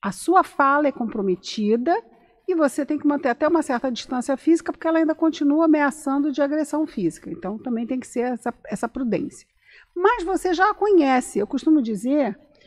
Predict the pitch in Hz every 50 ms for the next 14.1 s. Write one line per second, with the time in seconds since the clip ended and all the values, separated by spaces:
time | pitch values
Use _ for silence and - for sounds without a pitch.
0 | _ _ _ _ - - 330 330 320 - - 269 277 302 320 330 330 - - 320
1 | 320 311 320 285 - - - - _ _ _ _ _ _ - 247 240 226 - -
2 | 277 254 262 233 277 285 311 339 339 311 285 - - 269 226 202 196 196 190 190
3 | 185 - 185 - - 196 185 - - - 202 175 180 180 - - - 233 - 302
4 | 277 254 320 370 381 339 - 240 220 190 170 170 175 165 156 165 180 - - _
5 | _ _ _ _ _ _ _ _ _ _ _ _ _ _ - 294 285 330 349 339
6 | 330 311 302 302 302 349 339 302 311 311 330 311 311 - 311 311 320 330 311 311
7 | 320 294 - - - - 254 269 262 247 240 - - 311 311 285 - - 330 311
8 | 294 302 254 - 294 311 320 294 294 277 285 302 302 302 311 311 - - 302 311
9 | - - - 330 339 349 330 320 339 349 415 466 480 403 - 302 254 - - -
10 | - - 190 196 202 208 233 220 285 311 262 294 311 320 - 320 311 330 330 -
11 | 330 - - - 370 453 415 359 370 370 330 330 339 330 294 220 208 214 285 320
12 | 359 330 254 233 233 - - 262 254 - - 285 247 285 294 302 311 311 294 -
13 | - 294 285 247 262 269 277 277 269 269 294 254 254 269 277 302 311 320 - -
14 | 330 320